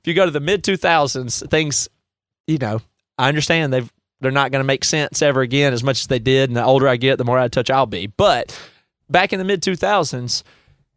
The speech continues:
you thought of the internet as finally, you, the,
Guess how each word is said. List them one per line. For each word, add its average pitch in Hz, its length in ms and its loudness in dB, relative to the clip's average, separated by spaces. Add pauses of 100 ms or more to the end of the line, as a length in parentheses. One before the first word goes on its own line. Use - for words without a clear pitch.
you 170 200 0
thought 190 260 2
of 151 80 -4
the 156 120 0
internet 143 520 0 (100)
as 127 280 -2
finally, 139 1080 -4 (1000)
you, 165 320 2
the, 139 220 -6